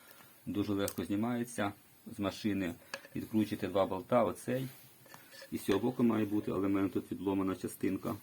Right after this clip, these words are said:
вушка. І потім після цього на ось такому штекері трі-, кріпиться вона до провідки машини. Дуже легко виймається, легким рухом.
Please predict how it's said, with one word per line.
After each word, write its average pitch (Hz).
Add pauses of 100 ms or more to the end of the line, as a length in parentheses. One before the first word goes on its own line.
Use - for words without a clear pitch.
(540)
вушка. 98 (840)
І 123
потім 131
після 107
цього 113 (200)
на 98
ось 90
такому 98
штекері 107 (460)
трі-, -
кріпиться 107
вона 95 (480)
до 92
провідки 92 (840)
машини. 87 (760)
Дуже 101
легко 98
виймається, 107 (220)
легким 90
рухом. 90